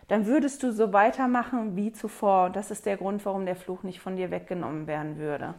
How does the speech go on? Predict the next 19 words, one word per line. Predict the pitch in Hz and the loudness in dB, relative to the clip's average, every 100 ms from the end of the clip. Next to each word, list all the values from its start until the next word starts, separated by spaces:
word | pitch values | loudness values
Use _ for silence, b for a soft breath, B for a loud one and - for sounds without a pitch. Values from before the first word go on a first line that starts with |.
| b b b b b b b - | b b b b b b b -6
Das | 196 | 6
heißt, | 311 381 269 | 8 10 6
obwohl | 233 - 311 311 | 0 2 4 4
Korihor, | 320 285 294 277 247 | 4 4 6 6 6
nachdem | 226 196 233 226 | 4 2 0 2
er | 196 | 2
ja | 190 | 2
das | 180 175 | 2 -2
Zeichen | - 220 208 175 | -2 -2 -2 0
hat | 269 247 | 0 2
und | 214 | -2
stumm | - 254 269 | -2 2 2
ist | 196 180 | 2 -2
und | 180 175 | -8 -2
schreibt, | 220 233 233 185 | 4 6 4 -4
„Ich | - | -6
bin | 208 185 | -4 -4
getäuscht | 185 - 427 440 - - | -2 2 2 2 -4 -10
worden“, | - 135 85 - 240 | -2 2 2 0 -2